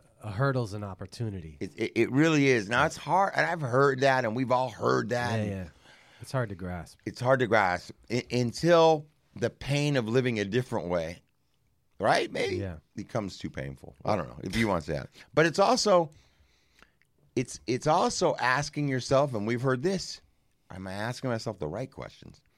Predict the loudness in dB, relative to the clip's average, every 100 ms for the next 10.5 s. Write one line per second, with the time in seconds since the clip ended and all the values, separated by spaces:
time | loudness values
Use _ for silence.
0 | _ _ _ _ _ _ -18 -16 -6 -2
1 | -2 0 -2 -2 -2 0 0 0 -2 -2
2 | -6 -10 -6 -4 -4 -8 _ _ _ _
3 | _ _ _ _ _ -18 -10 -6 -6 -4
4 | -6 -6 -10 -14 -20 _ _ _ -8 -4
5 | -2 -2 -2 -6 _ _ -4 0 4 4
6 | 4 2 2 4 4 4 0 0 2 4
7 | 4 4 2 2 4 4 2 -2 _ _
8 | _ _ 0 4 4 2 _ -6 -2 -2
9 | 0 0 2 0 0 0 2 0 -2 -6
10 | -4 -2 -2 -4